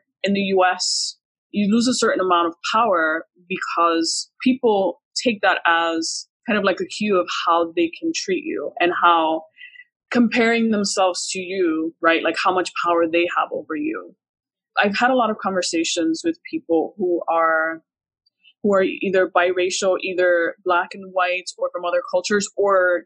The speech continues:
just multiracial, or who have parents from different countries, who are immigrants.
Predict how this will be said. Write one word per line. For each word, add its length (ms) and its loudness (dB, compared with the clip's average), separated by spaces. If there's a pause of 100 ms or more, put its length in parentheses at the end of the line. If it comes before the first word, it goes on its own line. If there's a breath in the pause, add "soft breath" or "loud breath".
just 320 -6 (300)
multiracial, 1040 2
or 400 2 (540)
who 520 0 (120)
have 200 -2
parents 240 -2
from 160 -4
different 320 -2
countries, 560 0 (300 loud breath)
who 100 4
are 160 4
immigrants. 840 0